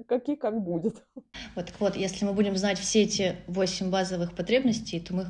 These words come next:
Speaker 2: м, каждая из нас, каждая девушка, каждая женщина, которая слушает этот выпуск, а, она уже будет, э, свои отношения, ну, проверять по этому, по списку, все ли у меня, закрывая, закрываю ли я все у своего партнера, закрывает ли он у меня.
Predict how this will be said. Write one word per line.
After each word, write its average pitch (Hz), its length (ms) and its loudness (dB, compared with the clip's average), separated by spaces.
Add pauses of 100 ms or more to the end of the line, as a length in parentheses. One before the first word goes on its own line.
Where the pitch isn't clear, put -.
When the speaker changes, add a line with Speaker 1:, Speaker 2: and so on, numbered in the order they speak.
Speaker 2:
м, 165 300 -6
каждая 185 320 2
из 165 100 -2
нас, 165 180 -2
каждая 202 360 -2
девушка, 165 420 -6
каждая 170 300 -6
женщина, 175 320 -4
которая 160 260 -4
слушает 170 400 -6
этот 151 120 -8
выпуск, 233 400 -4 (340)
а, 165 160 -2
она 202 240 4
уже 180 140 2
будет, 185 420 -2
э, 160 240 -4
свои 190 240 0
отношения, 190 640 4
ну, 175 180 2
проверять 185 680 2
по 165 300 0
этому, 165 580 -4 (320)
по 208 80 -2
списку, - 580 -2 (120)
все - 180 2
ли 233 120 6
у 202 60 4
меня, 190 320 0 (460)
закрывая, 190 640 0
закрываю 190 440 0
ли 202 60 2
я 190 140 -2
все 190 200 -4
у 180 60 -2
своего 208 320 0
партнера, 165 520 -4
закрывает 196 480 -2
ли 185 60 -2
он 185 140 0
у 180 60 2
меня. 165 360 -2